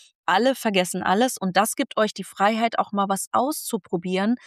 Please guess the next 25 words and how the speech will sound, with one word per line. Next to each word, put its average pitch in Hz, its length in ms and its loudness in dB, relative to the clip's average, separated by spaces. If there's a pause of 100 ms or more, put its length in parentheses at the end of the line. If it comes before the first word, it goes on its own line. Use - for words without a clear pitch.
(440)
und 220 180 0
Fehler 240 340 2
zu - 160 0
machen. 320 280 0
Ihr 190 140 0
sagt 220 240 2
zwar 240 160 0
immer: 226 300 0 (840)
"Ja, 226 160 2
aber 233 100 4
dann 247 160 4
ist - 160 -4
alles 311 260 0
für - 120 -6
immer 330 220 4
im 269 80 0
Internet." 208 540 -4 (680)
Aber 240 160 2
das 269 160 4
findet 392 400 0
doch 277 140 0
auch 254 140 0
niemand 220 420 2
mehr. 180 340 0 (1120)
Also, 247 360 4